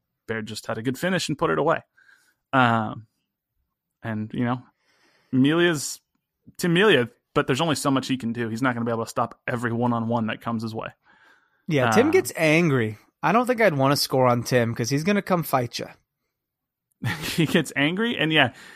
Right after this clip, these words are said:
Speaker 1: you can tell, and I'm sure every goalie does. I mean, you were a goalie, you, you, I mean, you, you tell us, I mean, it's not an M L S match, but you, when you were playing in, uh, in your, your, uh, your league as, as a keeper,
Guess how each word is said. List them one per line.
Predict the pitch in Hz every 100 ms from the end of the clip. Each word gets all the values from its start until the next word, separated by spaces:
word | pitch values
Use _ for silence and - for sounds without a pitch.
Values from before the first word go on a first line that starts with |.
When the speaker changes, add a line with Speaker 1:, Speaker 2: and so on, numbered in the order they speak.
| -
Speaker 1:
you | 156
can | 160 175
tell, | 143 185 208 175
and | 156
I'm | 208
sure | - 226
every | 113 135 139 135
goalie | 127 127 120
does. | 123 120 117 110 -
I | 131
mean, | 135
you | 143
were | 381 160
a |
goalie, | 127 139 139
you, | 143 -
you, | 143
I | 135
mean, | 131 131
you, | 151 143
you | 151
tell | 143 143
us, | 143 127 - - -
I | 123
mean, | 127 120 117 - - _ _ _ _ _
it's | -
not | 160 143
an | 139
M | 127
L | 123
S | 160 -
match, | 131 131
but | 120
you, | 127
when | 135
you | 131
were | 139
playing | 135 151 143 139 135
in, | 135 127 127
uh, | 127 123 123 120 113 _ _ _ _ _
in | 131
your, | 131 135
your, | 135 131 127 127 123
uh, | 120 120 117 -
your | 131 131
league | 131 135 139 -
as, | 131 123
as | 135 123
a |
keeper, | 120 160 - 127 117